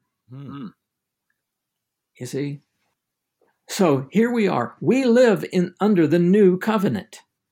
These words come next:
Speaker 2: established by Jesus on, on the basis of his blood.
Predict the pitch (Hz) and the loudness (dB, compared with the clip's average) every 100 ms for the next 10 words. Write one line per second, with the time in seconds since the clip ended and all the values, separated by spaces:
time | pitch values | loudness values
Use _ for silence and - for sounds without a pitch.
0 | - 170 - 190 170 156 175 170 135 202 | -6 -4 -2 -2 -2 -4 -2 -2 -2 -2
1 | 196 143 92 - - - 170 156 147 - | -2 -4 -8 -12 -18 -6 -4 -4 -6 -6
2 | 160 135 139 190 185 156 147 - - 202 | -4 -2 0 0 0 -2 -4 -4 0 0
3 | 151 151 165 147 - | 0 -4 -2 -4 -8